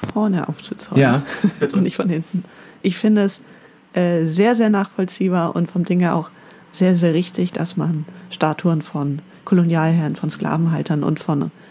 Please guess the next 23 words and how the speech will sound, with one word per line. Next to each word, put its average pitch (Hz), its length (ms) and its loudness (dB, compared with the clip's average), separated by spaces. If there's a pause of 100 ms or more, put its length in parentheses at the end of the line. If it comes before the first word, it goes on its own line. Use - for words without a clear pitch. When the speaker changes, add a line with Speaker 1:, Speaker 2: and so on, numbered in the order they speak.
(160)
Speaker 1:
Menschen, 185 420 4
die 165 180 0
einfach, 151 460 -4 (840)
äh, 151 180 -4
nicht 208 340 0
mit, 190 400 0 (1700)
das 180 160 0
heißt, 185 260 0
heutigen 196 340 4
Wertesystem, 175 720 0
aber 170 260 2 (380)
die 180 120 0
einfach 185 460 0 (540)
Sachen 202 340 2
gemacht 185 320 0
haben, 170 260 -2
die 165 320 -2 (140)
nicht 202 360 2 (320)
zu - 200 0
verzeihen 185 640 0
sind 175 400 0
und, 160 380 -2 (140)
äh, 160 260 -4